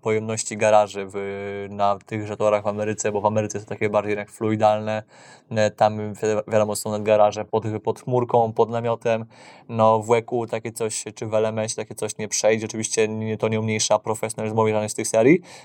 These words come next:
Po prostu chodzi o standardy torów, no i w L M S-ie takie coś by nie miało za bardzo szansy racji bytu. Podobnie jest też w weku. E, skoro mówimy właśnie o G T trzy, to w końcu właśnie, e, Lexus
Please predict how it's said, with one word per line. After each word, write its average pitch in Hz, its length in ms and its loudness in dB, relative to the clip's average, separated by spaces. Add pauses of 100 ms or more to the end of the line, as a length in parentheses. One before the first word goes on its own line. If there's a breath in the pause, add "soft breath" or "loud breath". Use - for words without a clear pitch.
(120)
Po 135 100 2
prostu 135 240 2
chodzi 127 220 -2
o 123 40 -2
standardy 113 580 2 (400)
torów, 113 340 2
no 110 140 -6
i 107 120 -4
w 104 60 -6
L 110 120 6
M 107 100 2
S-ie 107 240 -4
takie 110 100 -6
coś 107 180 -4
by 107 480 -2
nie 110 220 -6
miało 113 260 4
za 107 120 -2
bardzo 107 340 2
szansy 104 720 -2
racji 107 320 2
bytu. 110 320 0
Podobnie 110 340 0
jest 107 140 -8
też 107 200 -4 (200)
w 95 40 -12
weku. 107 400 0 (480 loud breath)
E, 113 500 4
skoro 117 300 2
mówimy 117 180 -2
właśnie 113 240 0
o 113 40 -6
G 110 120 -8
T 113 100 -2
trzy, - 140 0
to 117 100 0
w - 40 -6
końcu 113 320 0
właśnie, 98 360 -6 (500 soft breath)
e, 110 280 2
Lexus 156 560 4